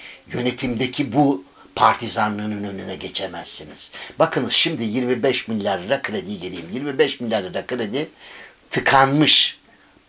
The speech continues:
bankalara olan borçlarını ödeyemeyen A K P'li kobi işletmelerine verilecek. O kobi işletmeleri de o paraları ellerini dahi değmeden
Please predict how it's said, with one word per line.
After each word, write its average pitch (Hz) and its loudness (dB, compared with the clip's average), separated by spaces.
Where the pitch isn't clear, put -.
bankalara 135 6
olan 127 4
borçlarını 123 2
ödeyemeyen 117 2
A 127 4
K 139 2
P'li 143 2
kobi 147 4
işletmelerine 98 -2
verilecek. 156 4
O 196 8
kobi 190 4
işletmeleri 123 2
de 113 2
o 160 4
paraları 113 6
ellerini 165 2
dahi 117 0
değmeden 170 2